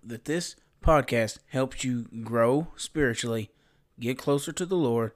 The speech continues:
and maybe even give you a tad bit of motivation to help spread the word so that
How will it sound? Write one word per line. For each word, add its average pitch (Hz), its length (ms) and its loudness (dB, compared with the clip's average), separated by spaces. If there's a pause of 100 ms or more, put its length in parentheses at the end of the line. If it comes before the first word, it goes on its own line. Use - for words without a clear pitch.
(1080)
and 123 180 -2
maybe 139 260 2
even 131 480 0 (1160)
give 165 220 -4
you 165 100 0
a 151 60 0
tad 185 360 0
bit 170 140 0
of 135 60 2
motivation 123 680 0
to 120 100 -4
help 143 260 -2
spread 175 320 -6
the 170 60 2
word 107 340 -2 (500)
so 160 220 -4
that 147 260 0